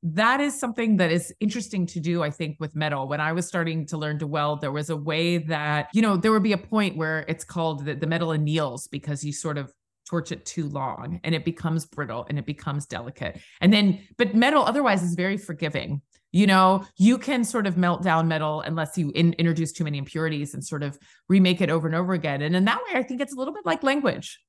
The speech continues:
You know, language is like that, that you can kind of melt it down and, and, and, and do it again,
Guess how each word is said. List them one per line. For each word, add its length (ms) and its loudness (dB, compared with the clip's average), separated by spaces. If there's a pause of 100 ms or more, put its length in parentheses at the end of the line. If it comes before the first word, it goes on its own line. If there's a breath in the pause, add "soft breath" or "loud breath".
You 100 0
know, 240 4
language 380 2
is 160 -2
like 180 -6
that, 280 -10 (340 loud breath)
that 100 0
you 140 4
can 120 -2
kind 200 2
of 120 0
melt 160 4
it 100 -2
down 340 0
and, 260 -4
and, 260 -2
and, 200 0
and 100 2
do 160 4
it 80 2
again, 480 -2